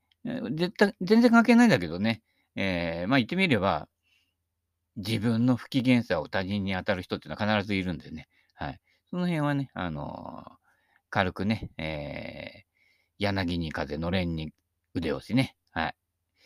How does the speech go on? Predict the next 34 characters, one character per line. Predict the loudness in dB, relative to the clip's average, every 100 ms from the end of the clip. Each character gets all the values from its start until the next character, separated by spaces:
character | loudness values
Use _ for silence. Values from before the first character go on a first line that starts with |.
| _ _ _ -10
え | -8
ー、 | -6
い | -6
う | -4
感 | -4
じ | -4 -2
で | 2
ね、 | 2 2 -8
あ | -8
の | -10
ー、 | -12 -18 -20 -20 _ _ _ _ _ _ _
気 | -2
楽 | -2 -2 -6
に | -8 -14 _ -20 _ -14
や | -12
っ |
て | -8
く | -6
だ | -4
さ | -4 -4
い。 | -6 _ _
あ、 | -6 0
大 | 4 6
変 | 8 8
な | 6
の | 4
は |
そ | 2
の | 0
人 | 0 -4
な | -6
ん | -4
で | -2
ね。 | -2